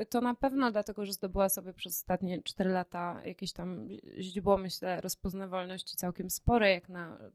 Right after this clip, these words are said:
szeregową posłankę, która wcześniej tej, tejże rozpoznawalności nie miała. Ale mamy jeszcze zamieszanie, e, drugie na lewicy i też związane z Warszawą i z Paktem Senackim,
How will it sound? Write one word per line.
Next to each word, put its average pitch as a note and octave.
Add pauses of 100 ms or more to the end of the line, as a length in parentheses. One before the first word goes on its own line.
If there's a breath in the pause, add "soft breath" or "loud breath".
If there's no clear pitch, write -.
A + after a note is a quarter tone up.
(140)
szeregową F3+
posłankę, F#3
która -
wcześniej F3+
tej, D#3+ (280)
tejże F#3
rozpoznawalności F3+
nie F3
miała. E3 (460 soft breath)
Ale A3+
mamy F#3
jeszcze F3+
zamieszanie, F3+
e, E3+
drugie A3+
na D#3
lewicy D#3
i E3+
też A3+
związane F3
z E3+
Warszawą F#3
i F#3
z -
Paktem F#3+
Senackim, A3+